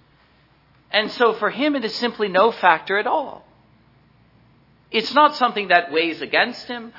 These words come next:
or limits him in any sense. It is something fully under his control,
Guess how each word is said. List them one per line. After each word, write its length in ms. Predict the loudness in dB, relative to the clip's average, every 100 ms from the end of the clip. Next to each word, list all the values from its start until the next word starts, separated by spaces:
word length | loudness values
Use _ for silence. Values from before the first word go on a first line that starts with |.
| -12 0
or 160 | 0
limits 400 | 2 0 -2 -2
him 120 | -4
in 120 | 0 0
any 240 | 0 -2
sense. 680 | -4 -6 -6 -12 -16 -16 -18 -18 -6
It 140 | -4
is 120 | -2 0
something 360 | 0 0 -10
fully 440 | -6 -2 -2 0 0
under 240 | 2 0
his 200 | -2 -6
control, 680 | -12 -12 -6 -6 -6 -14